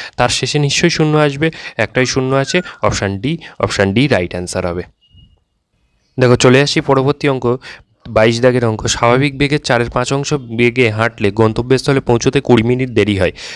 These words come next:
গন্তব্যস্থলে পৌঁছানো স্বাভাবিক সময় কত ঘন্টা? দেখো, দূ-, দূরত্ব যদি সেম থাকে, তাহলে এই যে, আহ, বেগের অনুপাত, বেগের অনুপাত কত হচ্ছে? দেখো, বেগ equal to লেখা হয় দূরত্ব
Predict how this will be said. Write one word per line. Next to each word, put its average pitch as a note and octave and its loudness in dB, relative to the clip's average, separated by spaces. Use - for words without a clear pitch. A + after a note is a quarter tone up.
গন্তব্যস্থলে C3 2
পৌঁছানো B2 2
স্বাভাবিক A#2 0
সময় A#2 -2
কত A#2+ 2
ঘন্টা? F#2+ 0
দেখো, C3+ 4
দূ-, B2+ -4
দূরত্ব C3 2
যদি D#3 0
সেম C#3 -2
থাকে, G#2+ -2
তাহলে A#2+ -2
এই B2+ 2
যে, B2 -2
আহ, C3+ 4
বেগের B2+ 0
অনুপাত, B2 0
বেগের A#2 -2
অনুপাত A#2 -4
কত G2 -2
হচ্ছে? - -4
দেখো, C3+ 0
বেগ A#2 0
equal C#3 -2
to C#3+ -4
লেখা C#3+ -2
হয় A#2 2
দূরত্ব A#2+ -2